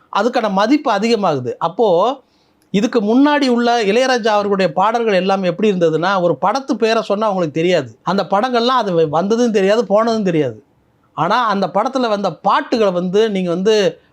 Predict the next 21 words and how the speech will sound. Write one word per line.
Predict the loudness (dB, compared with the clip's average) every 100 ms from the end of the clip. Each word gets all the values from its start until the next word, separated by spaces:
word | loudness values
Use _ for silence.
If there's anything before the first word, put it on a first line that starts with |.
| _
பாத்தீங்கன்னா | -4 -2 -2 -2 0
இன்னும் | 0 0 0
நம்ம | -2 -2
மனசை | -2 -2 -4
விட்டு | -4 -2
போகாது, | 0 0 0 0 0 -6 -4 -2
அது | 0 -2
இப்பவும் | -2 -2 0 0
கேட்கப்பட்டிருக்கும். | -2 -2 -4 -4 -4 -6 -8 -4 -2
உறவாடு | 0 2 0 0
நெஞ்சம்னு | 0 0 0 0
ஒரு | 0
படம் | 0 2
ஆயிரத்தி | 0 0
தொள்ளாயிரத்தி | -2 0 0
எழுபத்தி | 0 -2 0 0
ஆறுல | 0 -2
கிட்டத்தட்ட | -2 -2 -2 0
அது | 0 -2 -4 _ _ -4
இளையராஜா | 0 2 2 0 0
அவருடைய | 0 0